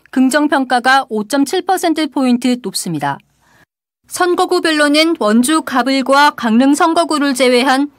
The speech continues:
다섯 개 선거구에서 긍정평가가 오차 범위 밖에서 높게 나타났습니다.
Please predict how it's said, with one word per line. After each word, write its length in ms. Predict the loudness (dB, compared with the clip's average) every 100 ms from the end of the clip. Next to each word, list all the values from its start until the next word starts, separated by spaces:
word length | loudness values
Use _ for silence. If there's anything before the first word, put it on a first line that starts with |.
| _
다섯 380 | -6 -2 -2 -2
개 120 | -4
선거구에서 920 | -2 -2 -2 -2 -2 -2 -2 -2 -2 -6 _ -6
긍정평가가 1040 | 2 4 4 2 0 -2 -2 2 2 2 -2
오차 340 | -4 0 0
범위 280 | 2 0 0
밖에서 680 | -2 -4 -2 -2 0 -2 -2
높게 340 | -10 -8 -8 -6
나타났습니다. 800 | -6 -4 -6 -6 -6 -4 -4